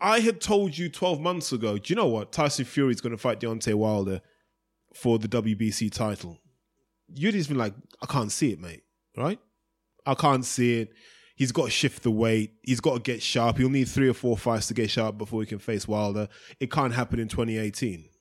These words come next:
But it happened in twenty eighteen. So what we now know is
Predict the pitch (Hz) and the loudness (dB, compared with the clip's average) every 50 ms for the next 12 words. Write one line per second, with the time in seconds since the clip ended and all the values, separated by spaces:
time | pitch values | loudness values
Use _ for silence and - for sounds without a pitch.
0 | _ _ _ _ _ _ _ _ _ _ - 120 104 - 139 131 131 113 127 139 | _ _ _ _ _ _ _ _ _ _ -14 -6 0 2 2 2 2 0 -2 -4
1 | 135 - 117 113 104 98 - - 101 95 90 90 85 82 - - 82 78 76 _ | -4 -4 -8 -12 -12 -10 -10 -10 -10 -10 -10 -12 -14 -14 -14 -16 -16 -16 -18 _
2 | _ _ _ _ _ _ _ _ - - - - - 147 135 127 117 - - _ | _ _ _ _ _ _ _ _ -20 -16 -8 -4 0 2 2 2 0 -2 -8 _
3 | _ _ _ _ _ _ _ _ _ _ _ _ _ _ _ _ _ _ - 123 | _ _ _ _ _ _ _ _ _ _ _ _ _ _ _ _ _ _ 0 2
4 | 139 156 165 165 156 156 160 156 143 131 135 147 156 151 135 123 113 110 104 - | 2 2 4 2 2 4 4 4 4 4 4 4 4 4 4 2 0 -2 -4 -8